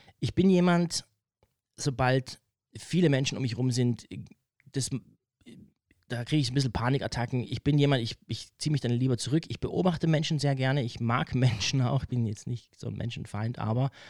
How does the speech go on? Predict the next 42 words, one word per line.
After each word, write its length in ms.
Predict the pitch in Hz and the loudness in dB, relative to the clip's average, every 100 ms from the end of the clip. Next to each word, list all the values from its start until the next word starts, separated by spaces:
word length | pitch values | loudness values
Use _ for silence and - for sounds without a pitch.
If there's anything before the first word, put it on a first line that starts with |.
| - - - - | -20 -20 -20 -4
ähm, 360 | 127 127 123 - 147 - | 2 4 2 -2 -14 -2
wenn's 280 | 139 135 | 0 0
mir 140 | 143 139 | 0 0
zu 100 | 131 | 0
viele 200 | 147 135 | 0 2
Menschen 300 | 127 143 147 | 2 2 4
werden, 300 | 131 127 127 | 4 4 2
das, 240 | 117 - - | -2 -4 -6
da 200 | 120 117 113 - _ _ _ _ _ _ | -6 -4 -6 -18 _ _ _ _ _ _
ist, 160 | - 120 | -10 -4
geht's 180 | 131 - | -2 0
mir 60 | |
nicht 120 | 113 - | -2 -2
gut 180 | 113 | -4
mit, 140 | 101 98 | -4 -4
ne? 220 | 110 110 | -2 -4
Von 200 | - 127 | -4 0
dem 160 | 143 156 | 4 4
her 180 | 147 - - - - | 4 0 -10 -16 0
bin 100 | 151 | 2
ich 80 | 135 | 4
da 240 | 131 117 | 2 2
so 120 | 123 | 0
immer 120 | 110 | 2
ein 40 | 135 | 4
bisschen 180 | 135 131 | 4 2
abseits 380 | - 165 151 | 0 2 2
gewesen 360 | 143 143 139 143 | 2 4 4 4
und 100 | 113 | 0
ich, 220 | 117 - | -2 -2
wenn 120 | 127 | 0
ich 80 | 127 | 2
da 280 | 131 120 107 | 2 2 2
Freunde 420 | - - 135 147 | -2 0 2 4
hab, 140 | 135 - | 2 2
dann, 340 | 123 120 107 - _ _ _ | 2 2 0 -4 _ _ _
äh, 160 | - 120 | 0 0
freu 200 | - 131 | 2 2
ich 40 | |
mich 100 | 143 | 2
dann 140 | 139 123 | 2 0
immer, 260 | 127 123 | 2 2